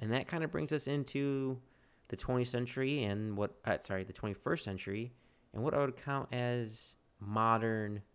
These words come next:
sub-minimal wage. Unless you have some more stuff on history, Nick, I think we're all caught up on the, the weird,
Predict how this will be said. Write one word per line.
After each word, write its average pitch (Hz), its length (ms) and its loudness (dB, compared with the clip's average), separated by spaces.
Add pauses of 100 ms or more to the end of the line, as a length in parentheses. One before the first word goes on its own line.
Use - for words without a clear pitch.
(140)
sub-minimal 104 760 2
wage. 87 600 -6 (280)
Unless 120 200 0
you 139 60 4
have 127 100 4
some 147 120 -2
more 131 120 2
stuff 123 200 -2
on 110 100 0
history, 104 440 0
Nick, 104 340 -2
I 98 40 -6
think - 260 -6
we're 113 140 0
all 113 120 2
caught 113 180 -2
up 117 160 -2
on 107 160 -2
the, 95 200 -4 (960)
the 101 200 2 (260)
weird, 143 560 4